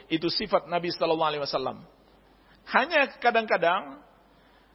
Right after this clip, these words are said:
dalam kondisi tertentu ada orang-orang yang nggak bermanfaat. Kalau di, apa namanya, lemah lembutkan, dia malah tambah parah.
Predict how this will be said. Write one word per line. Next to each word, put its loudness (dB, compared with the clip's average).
dalam 6
kondisi -2
tertentu 0
ada 4
orang-orang 4
yang 0
nggak 0
bermanfaat. 2
Kalau 2
di, -2
apa 2
namanya, -2
lemah 2
lembutkan, 0
dia 2
malah -2
tambah 0
parah. 0